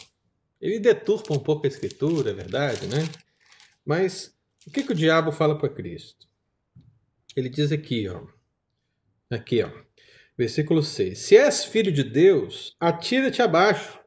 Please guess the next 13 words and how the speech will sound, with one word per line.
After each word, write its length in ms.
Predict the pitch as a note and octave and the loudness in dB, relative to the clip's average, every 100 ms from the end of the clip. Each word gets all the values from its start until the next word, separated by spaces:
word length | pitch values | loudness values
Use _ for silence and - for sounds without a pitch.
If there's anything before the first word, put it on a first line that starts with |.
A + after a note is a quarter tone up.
| _ | _
porque 240 | - D3 F3 | -6 -4 -4
está 220 | E3+ G#3 | -2 -2
escrito: 600 | A3+ - F3 G#3+ - - _ _ _ _ _ - | -2 -2 0 0 -2 -14 _ _ _ _ _ 0
'Aos 300 | D3 E3+ - | 2 2 2
seus 260 | F3+ B2+ | 2 2
anjos 300 | C#3+ G#3+ F#3 | 2 2 2
ordenará 520 | E3 D#3 E3 D#3 C#3+ | 0 2 2 2 2
a 40 | D#3 | 0
teu 140 | E3 | 0
respeito 560 | D3+ D3 - D3 E3+ E3+ | 0 0 -2 0 0 -4
que 100 | F3 | -10
te 120 | - | -6
guardem, 560 | D3+ A#2+ C#3 C3+ G2+ | -2 0 0 -2 -6